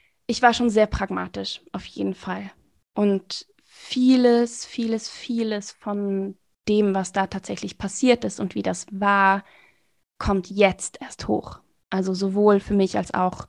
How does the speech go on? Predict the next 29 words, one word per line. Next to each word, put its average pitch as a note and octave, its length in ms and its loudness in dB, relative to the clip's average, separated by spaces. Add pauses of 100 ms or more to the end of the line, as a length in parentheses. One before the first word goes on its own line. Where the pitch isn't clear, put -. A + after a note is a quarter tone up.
(420)
ähm, F#3 480 0 (640)
ja, G3 340 4
auch, - 180 -6 (340)
auch G3+ 180 -4
für - 140 -4
meinen G3+ 260 0
Mann, A3 340 2
auch G3+ 160 -4
so - 140 -8
in G3 100 -4
unserer F#3+ 280 -4
Beziehung, G3+ 580 0
dass F3+ 160 -10
wir F#3+ 60 -6
halt F#3+ 100 -8
auch F#3 80 -10
merken, F#3+ 260 -6
so, G3+ 120 -8
okay, G#3 180 -6
krass, - 320 -4
es - 120 -18
hat F#3+ 140 -10
einfach - 200 -16
mit G#3 160 -4
uns G3 180 -8
beiden F#3+ 400 4
was - 180 -10
gemacht. - 460 -10 (100)
Natürlich, G3+ 580 2